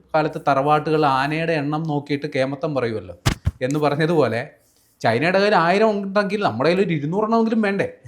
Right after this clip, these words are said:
എന്ന രീതിയിലൊക്കെ ചിന്തിച്ചു പോകുന്ന ഒരവസ്ഥയിൽ ഈ ഒരു മത്സരത്തിൽ ഇന്ത്യ ഭാഗമാവും, അല്ലെങ്കിൽ ഒരു, ഏഹ്, ശക്തി പ്രകടനത്തിൻ്റെ ഭാഗമായിട്ട് വീണ്ടും ബുദ്ധൻ ചിരിക്കേണ്ടി വരുമോ?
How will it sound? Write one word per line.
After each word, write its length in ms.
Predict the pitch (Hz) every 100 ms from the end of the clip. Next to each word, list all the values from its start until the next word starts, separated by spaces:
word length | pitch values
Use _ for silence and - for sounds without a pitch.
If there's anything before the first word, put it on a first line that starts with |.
| - _ _ _ 131
എന്ന 240 | 131 180
രീതിയിലൊക്കെ 440 | 226 180 190 190 190
ചിന്തിച്ചു 420 | 185 143 160 208
പോകുന്ന 360 | 175 170 170 180
ഒരവസ്ഥയിൽ 520 | 170 135 135 165 143 117 - _ _ _ _
ഈ 80 | 160
ഒരു 140 | 208 190
മത്സരത്തിൽ 540 | 165 131 170 156 156
ഇന്ത്യ 200 | 139 131
ഭാഗമാവും, 520 | 139 123 123 127 117 113
അല്ലെങ്കിൽ 320 | 143 160 208 233 -
ഒരു, 160 | 160 190 196 170 -
ഏഹ്, 200 | - 180
ശക്തി 320 | 180 160 -
പ്രകടനത്തിൻ്റെ 580 | 202 190 175 170 175 170
ഭാഗമായിട്ട് 540 | 147 135 143 147 139 147
വീണ്ടും 360 | 135 143 147 175
ബുദ്ധൻ 280 | 135 123 147
ചിരിക്കേണ്ടി 420 | 135 120 127 127
വരുമോ? 300 | 135 107 104